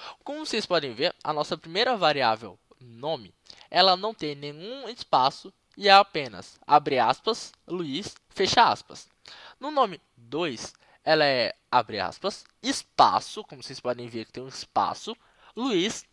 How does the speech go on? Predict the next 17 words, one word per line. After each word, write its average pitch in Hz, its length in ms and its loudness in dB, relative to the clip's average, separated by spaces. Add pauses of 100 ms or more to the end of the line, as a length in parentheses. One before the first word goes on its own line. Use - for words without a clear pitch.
(180)
fecha, - 300 -2 (100)
fecha 240 320 4
aspas. - 400 0 (420)
Nossa 262 400 2
variável 147 440 4 (200)
três 160 500 -2 (140)
é 165 100 0
igual 135 320 2 (120)
a 139 140 0
Luiz, 185 640 -2 (560)
espaço, - 600 2 (240)
fecha - 360 -6
aspas, - 560 0 (300)
são - 420 0
três 262 260 2
variáveis 220 400 6
diferentes. 165 540 -4